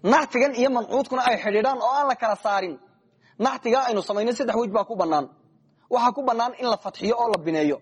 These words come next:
Laa rajula dhariifa la idhaa. Iyo in la nasbiyo oo fatxadii lagu taago laba kordhig. Laa rajula dhariifan la idhaa. Iyo in la rafciyo la idhaa, laa rajula dhariifun. Saddexdaas ay noogu bannaan.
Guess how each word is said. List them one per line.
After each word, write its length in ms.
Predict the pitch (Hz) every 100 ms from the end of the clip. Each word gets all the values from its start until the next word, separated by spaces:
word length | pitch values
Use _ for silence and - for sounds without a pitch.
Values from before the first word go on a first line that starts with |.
| _ _ 190
Laa 200 | 247 233
rajula 300 | 190 220 214
dhariifa 380 | 180 180 175 220
la 100 | 185
idhaa. 160 | 135 - - _ _ _ - -
Iyo 160 | 233 285
in 80 | 294
la 80 | 247
nasbiyo 420 | 220 196 196 240
oo 160 | 262 262
fatxadii 380 | 247 214 254 262
lagu 200 | 196 208 285
taago 220 | 220 226
laba 140 | 202
kordhig. 280 | 165 147 127 - _ _ _
Laa 240 | 180 208 220
rajula 300 | 247 208 196
dhariifan 440 | 180 190 233 220 175
la 80 | 143
idhaa. 180 | 135 - _ _ _ -
Iyo 160 | 226 277
in 100 | 269
la 80 | 214
rafciyo 360 | 202 190 247 269
la 80 |
idhaa, 140 | 240 233
laa 220 | 208 202
rajula 380 | 240 226 254 294 311 _ -
dhariifun. 540 | 165 175 165 151 - 143
Saddexdaas 420 | - 220 180 170
ay 60 | 156
noogu 160 | 139 127
bannaan. 220 | 107